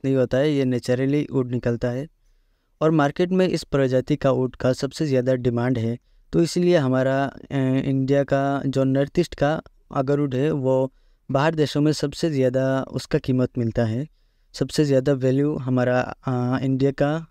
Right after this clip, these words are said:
agarwood का है। अब दोस्तों, बात करते हैं इस पेड़ से जो ब्लैक वुड ये निकलता है, उसकी कीमत के बारे में। तो आपको बता दूं, एक केजी agarwood मार्केट में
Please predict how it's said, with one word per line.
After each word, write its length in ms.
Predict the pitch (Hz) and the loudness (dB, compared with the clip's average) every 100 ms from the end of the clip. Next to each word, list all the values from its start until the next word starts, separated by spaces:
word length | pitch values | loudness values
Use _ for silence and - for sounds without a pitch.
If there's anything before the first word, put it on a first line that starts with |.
| - | -6
agarwood 320 | 127 123 120 | -2 -2 -4
का 100 | - | -4
है। 200 | 110 113 - _ _ _ _ _ - | -2 -4 -8 _ _ _ _ _ -6
अब 120 | 160 | 0
दोस्तों, 300 | 185 - 165 | 0 0 2
बात 200 | 139 - | 2 4
करते 300 | 160 151 160 | -2 0 -2
हैं 60 | |
इस 120 | 160 - | -2 -2
पेड़ 300 | 151 151 151 | 0 0 -2
से 400 | - 165 165 156 | -2 0 0 0
जो 140 | 147 | 0
ब्लैक 400 | 127 131 143 - | 0 0 0 0
वुड 160 | 147 143 | -2 0
ये 180 | 139 | 0
निकलता 640 | 135 135 131 131 127 127 135 | 2 0 0 0 0 0 0
है, 260 | 120 135 170 _ _ _ _ _ _ _ | -2 -4 -8 _ _ _ _ _ _ _
उसकी 240 | 160 - 180 | -8 -6 -4
कीमत 380 | - 151 170 - | 2 4 4 2
के 140 | 175 | 2
बारे 240 | 135 127 | 2 2
में। 180 | 127 131 | 2 -2
तो 200 | - 131 | 0 2
आपको 280 | 127 - 143 | 4 2 0
बता 280 | 131 123 131 | 0 2 0
दूं, 220 | 131 147 - _ _ _ _ _ _ _ _ _ - | 0 -4 -10 _ _ _ _ _ _ _ _ _ -2
एक 120 | 156 | 0
केजी 260 | - 180 185 | 2 4 4
agarwood 480 | 139 131 139 147 139 | 4 2 0 0 0
मार्केट 360 | 127 156 143 | 0 -2 -2
में 240 | 127 127 | -2 -2